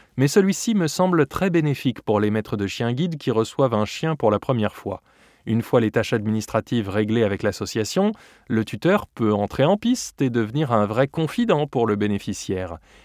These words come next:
Ayant lui-même vécu la remise d'un chien, il est à même de le conseiller, de le guider dans ses premiers pas avec ce nouveau compagnon à quatre pattes. Car s'il y a de nombreux aspects positifs dans l'arrivée d'un chien guide,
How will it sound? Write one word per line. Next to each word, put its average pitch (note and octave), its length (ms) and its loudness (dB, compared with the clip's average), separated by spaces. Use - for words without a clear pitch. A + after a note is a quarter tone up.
Ayant A2 240 2
lui-même B2+ 420 4
vécu A#2+ 400 0
la G#2 140 2
remise G#2 300 0
d'un G2+ 140 0
chien, E3+ 380 0
il A2 160 0
est A2 160 -2
à F#2+ 60 0
même C3+ 280 2
de A#2 120 2
le A2 100 2
conseiller, C#3 560 2
de A2 100 4
le A2+ 100 6
guider F3+ 300 2
dans D3+ 140 2
ses - 180 -4
premiers B2+ 340 2
pas G3 160 2
avec B2 240 2
ce - 120 -4
nouveau A2 240 0
compagnon A2 440 0
à G2+ 60 0
quatre G#2+ 260 -2
pattes. G2+ 320 0
Car - 160 -2
s'il F#3+ 300 0
y F3+ 100 2
a F3+ 80 8
de G#2+ 380 2
nombreux B2+ 500 2
aspects A#2 360 2
positifs C#3+ 760 -2
dans G2 300 -2
l'arrivée G#2 340 0
d'un G2+ 100 -2
chien A2 280 -4
guide, F#3+ 240 0